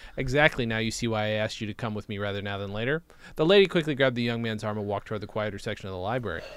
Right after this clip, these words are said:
She passionately gazed at him with a fervent desire to be with him. Fervidly, her eyes excited, her eyes glittering.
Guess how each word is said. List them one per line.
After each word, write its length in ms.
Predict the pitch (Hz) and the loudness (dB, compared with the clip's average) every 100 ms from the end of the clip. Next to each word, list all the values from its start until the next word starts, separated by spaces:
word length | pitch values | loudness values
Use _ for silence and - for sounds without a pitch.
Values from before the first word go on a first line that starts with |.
| - | -6
She 120 | 143 | 0
passionately 380 | 170 180 170 131 | 4 4 2 0
gazed 260 | 143 170 117 | 2 2 0
at 60 | |
him 100 | 113 | -4
with 100 | 107 | -4
a 40 | 104 | -2
fervent 320 | 131 123 113 | 0 0 -4
desire 320 | 110 120 123 | -4 -2 0
to 60 | 104 | -2
be 100 | 104 | -2
with 160 | 131 123 | -2 -4
him. 140 | 85 - _ | -6 -16 _
Fervidly, 800 | - - 220 285 170 127 127 117 | -20 2 4 6 4 4 2 2
her 160 | 127 - | 0 0
eyes 300 | 123 131 - - - - - - - - 170 | 2 2 -2 -10 -14 -18 -20 -20 -20 -4 0
excited, 520 | 139 190 214 143 110 | 2 6 6 6 2
her 140 | 131 | 0
eyes 240 | 139 139 - | 2 2 0
glittering. 440 | 160 180 117 87 | 0 2 2 -2